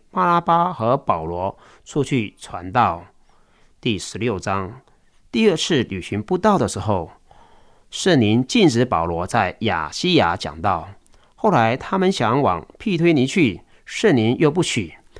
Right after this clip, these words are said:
以后他们看到马其顿的异象，他们就往马其顿、往欧洲去传福音。所以你在这个地方看见，使徒教会他为什么能够突破各样的困难呢？因为有圣灵的同在，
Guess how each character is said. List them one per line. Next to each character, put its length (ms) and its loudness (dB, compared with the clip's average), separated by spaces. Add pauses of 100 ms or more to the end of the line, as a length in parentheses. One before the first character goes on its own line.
(120)
以 120 -10
后 200 0
他 140 -6
们 140 0
看 200 -4
到 300 0
马 300 -2
其 220 -8
顿 100 0
的 80 2
异 180 -4
象， 300 0 (440)
他 120 -4
们 160 -2
就 140 -2
往 300 -4
马 360 -4
其 180 -8
顿、 260 2 (120)
往 240 -6 (120)
欧 340 2
洲 320 4
去 300 -2
传 280 -8
福 200 -8
音。 240 -4 (720)
所 300 4
以 120 6
你 140 0
在 180 4
这 120 2
个 120 2
地 120 0
方 140 2
看 200 0
见， 360 2 (340)
使 300 0
徒 220 2
教 240 2
会 340 2
他 320 0
为 460 4
什 200 0
么 100 4
能 160 4
够 260 2
突 160 -8
破 220 0
各 140 -2
样 80 2
的 80 2
困 320 -2
难 220 2
呢？ 180 4 (800)
因 120 4
为 260 2
有 240 -4
圣 440 2
灵 140 0
的 60 -2
同 240 -6
在， 140 -2